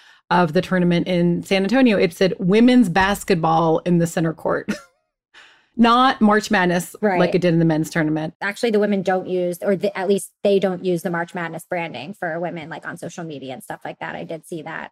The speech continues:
Speaker 2: And I saw that the men's Division One championship budget was twice the size of the women's. Their staff is twice as big. But get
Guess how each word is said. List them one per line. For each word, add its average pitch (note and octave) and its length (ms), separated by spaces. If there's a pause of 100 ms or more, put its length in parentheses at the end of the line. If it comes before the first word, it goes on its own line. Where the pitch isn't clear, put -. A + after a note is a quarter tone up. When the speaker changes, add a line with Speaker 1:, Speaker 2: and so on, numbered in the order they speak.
(120)
Speaker 2:
And A#3 100
I B3 80
saw A3 240
that F#3+ 380 (100)
the G#3 60
men's G3 260
Division F#3+ 460
One F3+ 260
championship F#3 720
budget F3+ 280
was F3 200
twice A3+ 380
the A#3 100
size F#3 300
of - 40
the F#3+ 80
women's. F3 400
Their F3 140
staff A3 400
is A3 100
twice G3 300
as F#3 120
big. C#3 320 (300)
But A3+ 600 (140)
get F3 200